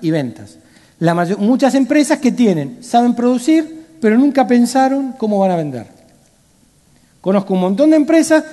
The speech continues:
que han puesto años en desarrollar un producto, tener una planta, y cuando llegan a tener el producto dicen, "Bueno, habría que venderlo, ¿no?".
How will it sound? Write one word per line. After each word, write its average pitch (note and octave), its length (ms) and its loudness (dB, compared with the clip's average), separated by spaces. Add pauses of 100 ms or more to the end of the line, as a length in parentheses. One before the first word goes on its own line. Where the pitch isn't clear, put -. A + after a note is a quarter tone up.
(200)
que - 80 0
han A3 100 2
puesto G#3+ 340 -4
años C#4+ 500 2
en E3+ 280 -6
desarrollar F3 460 -2
un G#3 100 0
producto, G3 480 -2
tener G3 200 0
una G3+ 220 2
planta, G3+ 480 0 (720)
y F#3+ 80 -6
cuando G#3+ 240 0
llegan C#4+ 280 2
a C4 120 2
tener C4+ 220 2
el C#4 40 -4
producto C4+ 260 -2
dicen, C#4 180 -2
"Bueno, C#4+ 240 2
habría D4 260 0
que B3 100 -2
venderlo, G3 480 0
¿no?". D#3+ 240 -8